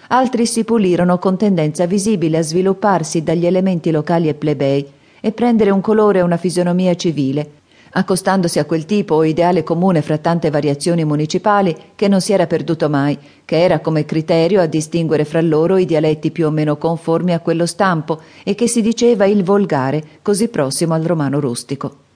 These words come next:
Proprio della cultura è suscitare nuove idee e bisogni meno materiali,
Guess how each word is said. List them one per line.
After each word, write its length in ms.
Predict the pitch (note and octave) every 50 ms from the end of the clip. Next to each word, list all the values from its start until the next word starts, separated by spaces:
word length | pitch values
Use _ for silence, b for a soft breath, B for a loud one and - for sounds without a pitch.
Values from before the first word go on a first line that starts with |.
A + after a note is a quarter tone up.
| b b b b b b b b b
Proprio 400 | _ - F3+ F3+ F3 - E3+ E3
della 220 | C#3 D#3+ D#3 D3 C#3+
cultura 540 | - D#3+ D#3 D#3 - G#3+ G#3+ G3 D#3+ D3
è 80 | D#3 F3
suscitare 580 | D#3+ - D3+ C#3 - - C#3+ - E3 E3 D#3 C#3+
nuove 300 | D3+ E3 E3 D3+ D3 C3
idee 400 | C3 B2+ D#3 D#3+ E3 E3+ E3 -
e 120 | E3+ F3+
bisogni 440 | C#3+ D#3+ C#3+ D3 E3 E3 D#3+ D3+ C#3+
meno 240 | D3 D3+ D#3+ D#3 C#3+
materiali, 600 | D3 C#3 C#3 D3+ C#3+ C#3+ C3+ C3 C3 C3+ C#3+